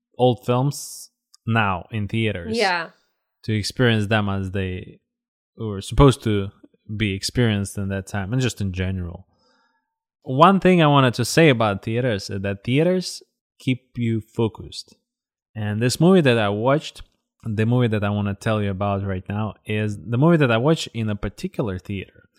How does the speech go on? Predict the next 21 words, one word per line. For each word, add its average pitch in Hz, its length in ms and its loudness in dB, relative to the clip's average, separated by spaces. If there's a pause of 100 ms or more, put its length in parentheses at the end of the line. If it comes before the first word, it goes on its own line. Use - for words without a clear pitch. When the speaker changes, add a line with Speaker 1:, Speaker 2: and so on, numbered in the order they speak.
(200)
Speaker 1:
Because, 135 500 2
uh, 104 220 -20 (320)
the 127 120 -4
experience 185 460 0
from 127 160 -2
theater 147 360 -2
to 127 140 -6
theater 131 380 0
varies. 113 540 0
For 120 200 -2
example, 120 480 -2
like, 98 220 -4
A - 60 -10
M 131 180 -4
C, 165 260 -2
you 147 180 0
can, 120 300 -4 (240)
you 120 120 -6
know, 95 260 -8 (320)
eat 131 200 -4
popcorn. 135 760 0